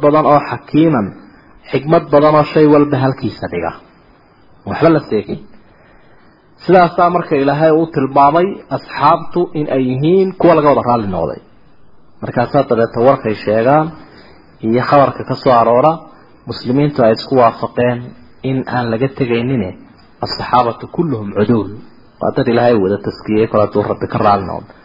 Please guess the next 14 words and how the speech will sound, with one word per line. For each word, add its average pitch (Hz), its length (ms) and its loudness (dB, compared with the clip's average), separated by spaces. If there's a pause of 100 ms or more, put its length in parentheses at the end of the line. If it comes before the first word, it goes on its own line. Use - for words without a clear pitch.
(360)
"رضي 120 280 2
الله 135 300 4 (100)
عنهم 131 300 -2
ورضوا 135 380 2
عنه، 151 200 2 (100)
أولئك 160 480 2
حزب 151 360 -8
الله، 147 340 4 (140)
ألا 131 220 0
إن 170 260 -4
حزب 147 340 -6
الله 139 360 4
هم 160 280 -4
المفلحون." 120 560 -8